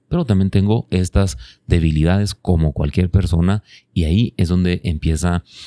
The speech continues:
eh, la humildad a florecer. La humildad no es algo, eh, realmente... Eh, es algo que nace cuando empezamos a practicar estas cosas que Oriol y Fernando acaban de mencionar, la generosidad,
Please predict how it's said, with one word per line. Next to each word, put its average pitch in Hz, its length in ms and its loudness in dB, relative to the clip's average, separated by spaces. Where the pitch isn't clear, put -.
eh, 82 380 2
la 85 180 -2
humildad 82 580 -2
a 87 120 -4
florecer. 78 680 -2
La 92 100 -2
humildad 92 400 0
no 165 160 -2
es 147 140 -2
algo, 147 460 0
eh, 104 180 0
realmente... 120 880 0
Eh, 98 240 -2
es 104 160 0
algo 110 220 0
que 101 140 2
nace 98 340 0
cuando 92 240 2
empezamos 90 440 2
a 107 100 0
practicar 90 580 0
estas 110 300 0
cosas 101 220 0
que - 100 -4
Oriol 87 420 0
y 87 160 0
Fernando 82 360 2
acaban 92 260 0
de 92 80 0
mencionar, 80 560 0
la - 160 -4
generosidad, 85 920 0